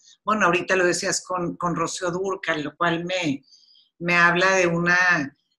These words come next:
pues ya de una altura de otro nivel?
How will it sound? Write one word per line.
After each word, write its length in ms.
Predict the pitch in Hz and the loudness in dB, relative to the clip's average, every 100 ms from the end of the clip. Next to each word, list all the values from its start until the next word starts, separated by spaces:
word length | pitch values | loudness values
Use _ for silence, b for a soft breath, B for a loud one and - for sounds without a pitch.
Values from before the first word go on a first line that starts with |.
| _ | _
pues 160 | - 190 | -10 -4
ya 200 | 208 220 | 2 2
de 40 | |
una 140 | 247 247 | 2 2
altura 760 | 233 - 208 202 214 214 214 - | 0 -2 -4 0 2 4 2 -4
de 120 | 170 185 | -4 0
otro 340 | 185 190 202 | 0 0 -4
nivel? 320 | 190 160 143 | -4 -4 -4